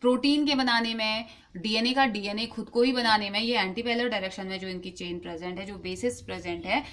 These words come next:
वो इसको helpful करती है। और यहाँ से एक scientist थे Irwin Chargraf, ये बहुत important rule है, ये आता है हमारा टू और three marks में, Chargraf rule,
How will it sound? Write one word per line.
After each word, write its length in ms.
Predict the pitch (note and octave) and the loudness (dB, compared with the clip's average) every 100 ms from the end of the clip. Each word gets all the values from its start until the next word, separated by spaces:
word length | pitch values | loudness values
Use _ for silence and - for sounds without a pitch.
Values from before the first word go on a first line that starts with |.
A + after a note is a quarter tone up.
| - - | -16 -8
वो 180 | G#3+ C#4+ | 0 2
इसको 240 | C4 - B3+ | 2 -2 -2
helpful 420 | F#3+ F3+ - A#3 | -2 -4 -6 -6
करती 300 | G#3 F3+ F3+ | -6 -8 0
है। 140 | C#4+ | 2
और 200 | - F4+ | 4 6
यहाँ 400 | C4 G3 G3 A#3+ | 4 2 0 0
से 200 | D#4 D#4 D#4+ C#4+ | 0 0 -2 -2
एक 160 | D#4 | -4
scientist 640 | - A3 G3 F#3+ C#4+ C#4 A3 | -4 -6 -4 -2 -2 -4 -8
थे 160 | F3 - - - - | -10 -12 -20 -18 0
Irwin 460 | C4 C4+ C4+ E4+ F4+ | 6 6 8 6 4
Chargraf, 720 | F4+ A3+ G#3+ G#3+ A3+ G3+ - F#3+ | 4 6 6 6 6 6 2 -2
ये 100 | B3 F#3+ | -2 -2
बहुत 500 | G#3 G#3+ A#3+ C#4+ B3+ | -8 -4 0 0 0
important 560 | A#3 A3 A#3 A#3 B3+ B3+ | -4 -2 0 2 4 4
rule 200 | A3+ A3 | 2 -4
है, 180 | G#3 B3+ | 0 0
ये 180 | G3+ A3 | 2 4
आता 240 | G#3+ F#3+ G3+ | 6 4 2
है 100 | G3+ | 2
हमारा 260 | F#3+ G3 A3 B3+ | 2 0 0 2
टू 180 | C4 | 4
और 140 | A3+ A#3 - | 6 4 0
three 180 | F#3+ F3+ | -4 -2
marks 320 | E3 D#3+ - | -2 -4 -12
में, 120 | F3+ - - - - - - - | -14 -18 -20 -20 -20 -20 -20 -8
Chargraf 600 | - G3+ G3+ G3 F#3+ F#3 F3 | 4 6 6 4 2 2 -6
rule, 180 | F#3 | -8